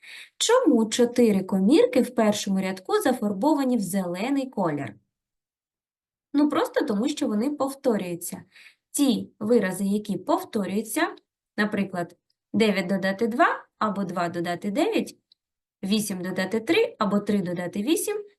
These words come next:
ці вирази повторюються в кожному рядочку. Так само і тут ми бачимо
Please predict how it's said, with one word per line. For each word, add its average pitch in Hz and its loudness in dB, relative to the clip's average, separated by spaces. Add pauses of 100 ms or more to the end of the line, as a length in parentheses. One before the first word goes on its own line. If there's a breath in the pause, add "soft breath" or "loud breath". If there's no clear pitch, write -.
(120)
ці 214 0
вирази 285 0
повторюються 262 -2
в 196 -10
кожному 196 -4
рядочку. 208 -2
Так 240 -2
само 359 -2
і 311 -4
тут 220 -6
ми 214 -2
бачимо 185 -6